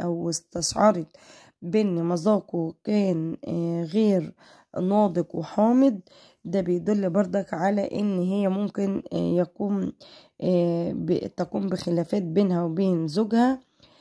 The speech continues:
آه، بسبب شخص، آه، إن الشخص ده هيوقع ما بينها وما بين زوجها،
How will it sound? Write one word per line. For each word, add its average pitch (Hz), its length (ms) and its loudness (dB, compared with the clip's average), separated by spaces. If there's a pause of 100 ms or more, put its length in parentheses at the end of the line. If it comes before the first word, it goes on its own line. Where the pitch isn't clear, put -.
(280)
آه، 185 220 0
بسبب 196 640 0 (140)
شخص، - 680 -4
آه، 180 220 0
إن 180 140 0
الشخص 190 480 -4
ده 180 160 0
هيوقع 202 600 0
ما 170 160 0
بينها 190 340 2
وما 165 200 0
بين 196 220 0
زوجها، 208 460 -2